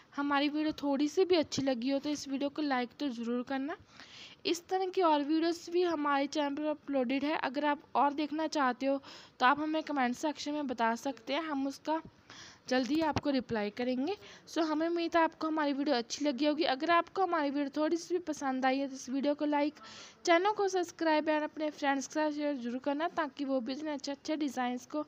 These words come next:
मिस ना कर दें। और अगर आपके माइंड में कोई भी क्वेश्चन है या फिर कोई भी सजेशन है इस topic के regarding या फिर किसी और topic के regarding,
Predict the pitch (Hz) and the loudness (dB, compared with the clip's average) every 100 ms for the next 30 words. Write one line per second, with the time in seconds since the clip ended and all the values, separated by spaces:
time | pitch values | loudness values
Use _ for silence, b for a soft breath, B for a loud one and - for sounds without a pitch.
0 | B B B B 233 277 302 262 233 226 | B B B B -4 -2 0 2 2 2
1 | 247 262 359 - B B - 262 381 339 | -2 -2 -4 -6 B B 4 6 6 6
2 | 370 339 - 339 311 269 277 277 277 320 | 4 4 0 0 2 0 0 -2 -2 0
3 | 320 349 339 311 240 - 262 233 240 247 | 2 2 2 0 0 -2 -2 -2 0 -2
4 | 302 339 311 302 302 359 359 349 262 220 | -2 -6 -2 0 4 4 4 0 -2 -2
5 | 202 240 226 208 B B B B - 302 | -2 -6 -6 -8 B B B B -4 -4
6 | - 349 339 330 339 330 330 302 269 294 | 2 4 4 0 0 2 2 2 2 0
7 | 302 B B B 254 302 311 381 359 339 | -4 B B B -2 0 0 0 0 -2
8 | 370 339 285 - 254 - 247 262 240 240 | 2 4 2 0 -2 -4 -4 -2 -2 -2
9 | 220 214 | -2 -2